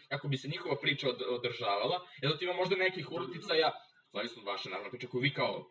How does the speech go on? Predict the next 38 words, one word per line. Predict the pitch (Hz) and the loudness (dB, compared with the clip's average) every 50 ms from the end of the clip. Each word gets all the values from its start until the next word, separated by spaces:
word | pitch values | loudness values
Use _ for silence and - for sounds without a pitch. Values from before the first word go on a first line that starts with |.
| _ _ | _ _
recimo, | 92 98 98 - - 104 | -10 -10 -10 -10 -12 -8
Dungeon | 101 104 104 104 101 104 | -6 -6 -6 -6 -6 -6
Master | 101 101 101 - 104 98 | -6 -6 -6 -8 -12 -10
smislite, | - 98 92 - 117 113 - 151 | -10 -10 -10 -10 -12 -8 -8 -8
pa | 139 - 131 | -6 -6 -4
to | - 151 | -4 -4
se | 139 - 139 | -4 -2 0
malo | 143 143 139 139 | 0 2 4 4
razlikuje. | 131 127 123 120 120 123 123 - - - - - - - - - - - - _ | 4 4 2 2 0 -2 -2 -2 -6 -10 -10 -12 -18 -20 -20 -20 -20 -20 -20 _
Ali, | - - 135 139 147 147 | -4 2 4 4 4 4
u | 147 143 | 2 2
principu, | 156 160 160 139 - 160 165 180 180 196 180 - - - - - | 2 2 2 2 2 0 0 0 0 -4 -6 -8 -8 -16 -8 -4
ideja | 131 131 123 123 135 143 165 | -4 -2 2 4 6 6 8
je | 196 208 202 | 8 6 6
da | 170 139 143 156 - - - - - - - - _ _ _ _ _ _ | 4 4 4 6 6 4 4 0 -8 -16 -20 -20 _ _ _ _ _ _
ti | - 196 214 170 | 0 0 0 0
koji | - 156 139 131 | 0 0 0 0
su, | - - 143 139 | 0 -2 -4 0
tako | - 135 131 - 175 | 0 0 0 2 0
da | 143 131 | 0 2
kažem, | - - 139 127 123 117 107 107 - _ | 2 2 0 0 0 -4 -8 -12 -16 _
slabiji | - - - 127 120 117 - 135 135 139 - - - - - _ | -20 -14 -4 0 2 2 2 2 2 0 0 0 -2 -8 -16 _
likovi, | - - - - - - 117 113 117 | -12 -10 -10 -10 -8 -8 -8 -8 -8
u | - | -12
smislu | - - 139 135 - 135 127 123 | -6 -4 -4 -4 -2 -2 -2 -2
nisu, | 123 123 127 131 139 143 - - - - 170 165 151 - - - _ _ _ _ - | -2 -2 -2 0 0 -2 -2 -2 -4 -2 -2 -2 -4 -6 -12 -20 _ _ _ _ -8
am, | - 110 110 110 110 110 107 110 107 104 104 - _ _ _ _ _ _ _ _ - - _ _ _ _ | -4 -2 0 0 0 0 -2 -4 -6 -10 -14 -18 _ _ _ _ _ _ _ _ -20 -20 _ _ _ _
nisu | - 110 123 120 - 139 | -8 -6 -6 -6 -6 -6
toliko | - 151 156 143 - 127 120 | -4 -4 -4 -2 -4 -6 -6
ključni | - 139 151 165 160 143 - 131 117 110 | -4 -2 0 0 0 0 -2 -4 -4 -6
za | 107 123 123 117 113 - - | -2 2 2 2 2 2 -2
širu | - - - - 165 165 165 156 135 - - - - - _ | -2 0 0 2 4 4 4 4 2 0 -2 -6 -16 -20 _
sliku, | - - - 123 127 135 135 - - 170 202 202 - - - | -20 -8 0 2 2 2 2 0 0 0 0 0 0 -4 -10
budućnost | - 120 127 127 135 131 - 139 135 - | -8 -6 0 0 0 0 0 -2 -4 -2
galaktike, | - 123 120 123 123 - - - | 0 0 2 2 2 0 -2 -8
ako | - 131 | -6 -4
već | 123 123 - - | -2 -2 -2 -2
hoćeš, | - - - - - - - | -4 -4 -2 -2 -4 -4 -6